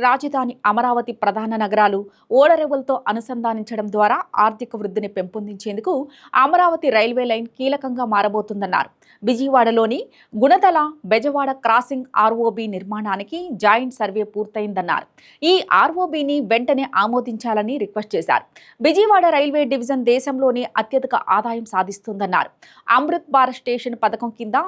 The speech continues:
విజయవాడ స్టేషన్ అభివృద్ధికి కేటాయించిన నిధులు మూడేళ్లైనా ఇవ్వలేదని గుర్తు చేశారు. విజయవాడలోని అజిత్ సింగనగర్ దగ్గర ట్రాఫిక్ ఎక్కువగా ఉండే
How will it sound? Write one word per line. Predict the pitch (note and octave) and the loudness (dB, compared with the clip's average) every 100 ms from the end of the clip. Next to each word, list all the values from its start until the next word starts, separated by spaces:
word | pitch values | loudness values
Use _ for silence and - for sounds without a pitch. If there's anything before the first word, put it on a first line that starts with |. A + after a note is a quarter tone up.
| D#4+ | -4
విజయవాడ | G#3 B3 B3 A#3 A3+ | -4 -4 -2 -2 -4
స్టేషన్ | - G#3+ G#3+ G#3+ - F#3 | -2 -4 -2 -10 -4 -2
అభివృద్ధికి | A#3 G#3+ G#3+ A3 G#3 | 0 -2 -4 -6 -4
కేటాయించిన | G3+ G3+ G3+ F#3 G3+ G3 F#3+ | -2 0 -2 -4 -8 -6 -2
నిధులు | F#3 B3+ G3+ A3+ - - - C4 | 0 0 0 -2 -10 -20 -4 2
మూడేళ్లైనా | E4+ G4+ G4 E4 C#4 B3+ B3+ F#3+ | 2 2 4 2 2 0 -2 -2
ఇవ్వలేదని | F#3+ B3 A3 G#3 A#3 C#4 | -2 0 0 0 -2 -4
గుర్తు | A#3+ A#3+ A3+ | -6 -4 -6
చేశారు. | F#3 A#2+ - _ _ - - | 0 0 -2 _ _ -20 0
విజయవాడలోని | D4 D4+ E4 D4 C4+ B3+ B3+ A4 - - | 0 2 2 4 4 4 2 -4 -2 0
అజిత్ | A3 D4+ _ - | 0 -2 _ -8
సింగనగర్ | A#3 A#3+ A#3 A3 A3 A3+ | -2 0 0 0 0 -2
దగ్గర | F#3+ A3+ D4+ A#4 _ | -2 -2 -2 -6 _
ట్రాఫిక్ | C4 C4+ - D4+ _ F#3+ | 2 2 0 -10 _ -8
ఎక్కువగా | G3 D4 C#4 C#4 C4 | -8 -8 -4 -4 -2
ఉండే | B3 | -2